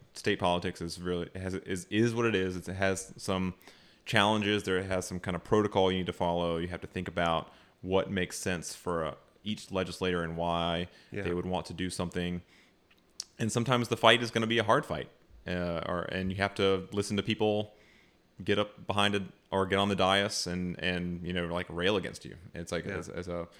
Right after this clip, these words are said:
Speaker 1: a frustrating thing, but, um, uh, Bud was the advocacy chair for, for V B F for a number of years, and
Speaker 2: Mm-hmm.
Speaker 1: I think also for, uh,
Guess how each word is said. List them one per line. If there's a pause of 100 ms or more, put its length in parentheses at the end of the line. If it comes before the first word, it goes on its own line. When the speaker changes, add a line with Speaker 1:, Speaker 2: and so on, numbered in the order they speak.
(300)
Speaker 1:
a
frustrating
thing,
but, (440)
um, (1160)
uh,
Bud
was
the
advocacy
chair
for, (280)
for
V
B
F
for
a
number
of
years,
and
Speaker 2:
Mm-hmm.
Speaker 1:
I
think
also
for,
uh,